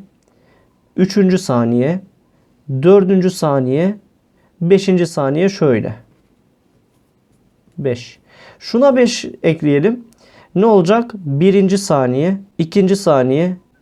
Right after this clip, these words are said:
üçüncü saniye, dördüncü saniye. Dördüncü saniyede burada. Demek ki ne olacak? Ha, ben bunu geriye i-, ilerleteceğim. Bak bunu gördüm. Dördüncü saniyede böyleyim.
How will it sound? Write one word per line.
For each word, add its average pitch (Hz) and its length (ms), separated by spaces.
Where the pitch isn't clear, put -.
üçüncü 185 400
saniye, 147 640
dördüncü 156 400
saniye. 127 580
Dördüncü 202 460
saniyede 190 640
burada. 123 360
Demek 214 320
ki 240 120
ne 254 40
olacak? 226 520
Ha, 160 300
ben 196 240
bunu 190 280
geriye 196 340
i-, - 480
ilerleteceğim. 120 840
Bak 160 180
bunu 175 260
gördüm. 143 360
Dördüncü 180 420
saniyede 170 520
böyleyim. 123 360